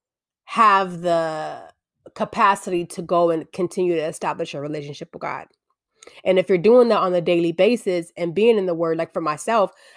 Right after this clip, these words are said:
I know, I know when I'm not listening to my, g-, I, to me, I'm very protective of my spirit. And so I have to listen to, I can't listen to certain music. I can't watch certain things. I can't do certain things. And it's okay. You know, I'm not saying others can't,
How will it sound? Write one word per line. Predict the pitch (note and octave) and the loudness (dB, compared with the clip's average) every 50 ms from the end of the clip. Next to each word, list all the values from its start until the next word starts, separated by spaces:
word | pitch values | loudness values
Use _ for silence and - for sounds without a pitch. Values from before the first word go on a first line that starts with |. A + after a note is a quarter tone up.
| - - | -8 -2
I | - E3+ F3+ | -2 0 2
know, | F#3+ G3+ G#3 A3+ A#3 A#3 A#3 A3+ - - F3+ - - | 2 2 4 4 4 4 2 0 -4 -8 -12 -6 -2
I | F#3+ A3+ C4 | 0 0 0
know | B3 A3 A3+ B3 | 0 2 2 2
when | A#3+ A3 G3+ | 2 2 0
I'm | F#3 F3+ | -2 -2
not | E3 E3+ F3 | -2 -2 -4
listening | F3+ E3+ - F#3 E3+ E3 | -4 -6 -6 -6 -8 -8
to | - E3 E3+ | -8 -6 -6
my, | E3 D#3 D#3 - - | -4 -4 -6 -8 -10
g-, | - F3 F3+ | -12 -10 -8
I, | - - F3 D3+ F#3 F#3+ F3 E3+ - - | -8 -6 -8 -8 -10 -12 -16 -16 -16 -12
to | - G3+ | -8 -4
me, | A3 B3 D4 D#4+ D#4+ D#4+ - - - | 0 2 2 2 2 2 0 0 0
I'm | G3 A#3 A3+ G3 | 0 0 2 2
very | G3+ A3+ A#3+ A#3+ A3+ | 2 2 2 2 2
protective | G#3+ F#3+ - G#3+ G3+ A3 G3+ F#3+ | 0 -2 -4 -4 -4 -4 -4 -6
of | F#3+ F#3 | -6 -4
my | F#3 F3+ F3+ | -4 -4 -6
spirit. | - - - F#3+ G3 G#3 G#3+ G#3+ - - _ _ - - - - - - | -6 -4 -2 0 0 0 0 -2 -4 -6 _ _ -20 -20 -20 -12 -4 0
And | F#3 F3+ F3 E3+ | 0 2 2 2
so | G3+ F3 | 2 2
I | F3 G3 | 4 4
have | A3+ B3+ B3+ | 2 0 0
to | A3+ F3+ | 2 2
listen | F3+ F#3+ F3+ - A3 G3 | 2 2 2 0 -4 -4
to, | G#3+ - - F3 | -4 -2 -2 -2
I | F#3 | -4
can't | - - - A3 A#3+ - F3+ | -4 -2 0 0 0 2 0
listen | F3 - - E3 | -2 -2 -2 -6
to | D#3+ D#3 | -6 -6
certain | - - D3+ G#2 A2+ D3+ | -4 -2 -2 -2 -2 -4
music. | D3+ D3+ D3 D#3 C#3+ - | -6 -4 -6 -6 -6 -4
I | - E3+ | -4 -6
can't | E3+ - G#3+ G3+ D#3 F#3+ | -4 -2 -2 -2 0 2
watch | F#3 F3 F3 - | 0 0 0 -2
certain | - F3 D3+ - D#3 | -4 -4 -4 -4 -4
things. | - F3 D#3+ D#3+ E3 E3 | -4 -2 -2 -2 -2 -4
I | D#3+ | -4
can't | D#3+ - G3+ F#3 E3 E3 | -2 -2 -2 -2 -2 0
do | F3+ F3+ F3+ | 0 0 0
certain | - - D3+ - E3 | 0 -2 -4 -4 -4
things. | D#3+ - E3 D#3 E3 E3 F#3+ | -4 -4 -2 -2 -2 -2 0
And | F#3+ | 0
it's | G#3+ A#3+ C4+ | 0 2 2
okay. | D#4 D#4 - B3+ A3+ A#3 C4 C#4+ C#4+ C4 A3+ | 0 0 2 2 2 2 2 2 0 0 -2
You | A#3 C4+ C#4+ | -2 -2 0
know, | B3+ A3 A3+ | 2 2 2
I'm | A3+ | 2
not | A#3 A3 G#3 | 0 -2 -4
saying | - - A3+ G#3+ G#3 | -4 -2 -2 -2 -2
others | - G3 F#3+ F3 E3 D#3 - | -2 -4 -4 -2 -4 -6 -6
can't, | - A#3+ A#3 G#3 F3 | -4 -2 0 0 -2